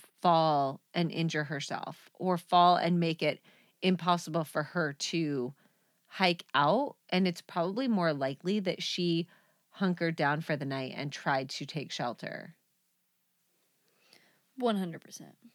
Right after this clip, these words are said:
Speaker 1: And according to an article written by The Guardian, Karen's death followed six climbers who were climbing on the southeast side of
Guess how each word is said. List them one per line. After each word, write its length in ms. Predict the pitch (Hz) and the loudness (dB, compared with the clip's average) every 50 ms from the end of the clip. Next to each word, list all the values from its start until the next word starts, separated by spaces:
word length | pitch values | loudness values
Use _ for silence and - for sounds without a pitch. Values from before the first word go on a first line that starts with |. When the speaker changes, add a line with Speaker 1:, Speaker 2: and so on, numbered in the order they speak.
| _ _ - 147 147 143 139 135 131 123 127 _ _ _ _ _ _ _ _ _ _ _ _ _ _ _ _ _ _ _ _ _ _ _ _ _ _ _ _ _ _ _ _ _ _ _ _ _ _ _ _ _ - | _ _ -20 -20 -20 -20 -20 -20 -20 -20 -20 _ _ _ _ _ _ _ _ _ _ _ _ _ _ _ _ _ _ _ _ _ _ _ _ _ _ _ _ _ _ _ _ _ _ _ _ _ _ _ _ _ 0
Speaker 1:
And 120 | 202 208 | 2 2
according 380 | 208 202 - 233 233 254 269 285 | 2 2 0 -2 -2 0 -2 -2
to 140 | - - 320 | -2 -2 -2
an 100 | 302 240 | -2 -2
article 420 | - 147 156 170 170 - 208 180 | 0 0 0 0 0 0 0 0
written 260 | 165 170 - 220 170 175 | 0 -2 -4 -2 -2 0
by 120 | 175 170 | 0 2
The 100 | 170 170 | 0 0
Guardian, 560 | 165 - 143 135 135 147 165 185 196 214 233 - _ _ _ _ _ _ _ _ | -2 -4 -6 -6 -4 -4 -2 -2 -2 -2 -2 -4 _ _ _ _ _ _ _ _
Karen's 480 | - - 214 214 233 269 302 285 - - | -4 0 0 2 2 2 0 -2 -4 -2
death 340 | - 175 143 143 170 220 - _ - - _ _ _ | 0 2 4 4 2 0 -2 _ -16 -20 _ _ _
followed 580 | _ _ _ - 185 180 180 180 185 175 165 - - _ - - - - | _ _ _ 4 6 6 6 6 4 2 0 -2 -8 _ -20 -20 -6 -4
six 260 | 262 269 - - - | -4 -4 -4 -6 -16
climbers 880 | - - - - 190 180 196 220 214 180 143 123 117 - - - - - _ _ _ _ _ _ _ _ _ | -20 -20 -10 -4 -2 0 0 2 0 0 -2 -4 -6 -8 -10 -12 -12 -16 _ _ _ _ _ _ _ _ _
who 180 | - - 233 226 | -4 0 0 2
were 160 | 196 214 208 | 2 2 0
climbing 380 | - - - 208 208 208 208 - | 0 0 0 2 4 2 2 2
on 160 | - 180 180 | 0 0 0
the 80 | 180 170 | 0 0
southeast 720 | 160 - - 170 175 170 - - - 185 190 214 220 - - | 0 0 0 0 0 0 -4 -8 -4 -2 -2 -2 -2 -4 -4
side 240 | - 262 269 285 294 | -4 -2 -2 0 -2
of 220 | 294 311 - | -2 -4 -4